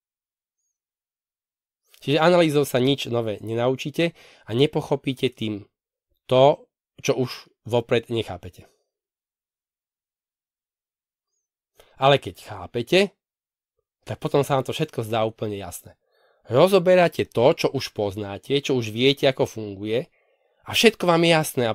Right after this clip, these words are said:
a máte pocit, toto je ten správny spôsob myslenia. No len keď rozoberáte niečo, čo ešte nepoznáte, no tak tento váš krásny spôsob myslenia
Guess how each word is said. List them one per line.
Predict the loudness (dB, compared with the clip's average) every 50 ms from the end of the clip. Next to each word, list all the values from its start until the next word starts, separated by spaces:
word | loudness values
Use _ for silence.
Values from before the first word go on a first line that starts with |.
| -6 _ _
a | -8 -8 -8
máte | -4 -4 -6 -6 -4 -6 -8
pocit, | -6 -6 -6 -8
toto | _ -2 -2 0 0 0 0
je | 0
ten | 2 2 2 2 2
správny | 0 0 2 4 4 4 4 2 0 -2
spôsob | -4 -4 -4 -4 -2 -2 -4 -6 -6
myslenia. | -6 -8 -8 -8 -10 -10 -12 -18 -20 _ _ _ _ _ _ _ _ _ _ _ _ _ _ _ _ _ _ 0
No | 0
len | 0 0
keď | 2 2 2 2 2
rozoberáte | 2 4 4 4 4 2 0 -2
niečo, | -2 -2 -4 -8 -8 -8 -2 0 0 0 0 -2 _ _ _ _ _ _ _ _ _ _ _ _ _ _ _ _ _ _ _ _ _
čo | _ 0 0 0 0
ešte | 0 -4 -2 -2 0
nepoznáte, | 0 0 -2 -2 -4 -2 0 0 0 0 0 2 2 0 0 0 _ _ _ _ _ _ _ _ _ _ _ _ _
no | -8
tak | -6 -6 -2
tento | 0 0 0 0 2
váš | 2 2 2
krásny | 4 4 4 4 4 0 -4 -6
spôsob | -2 -2 -2 -2 0 -2 -4 -4
myslenia | -4 -6 -2 0 0 2 4 2 2 0 -2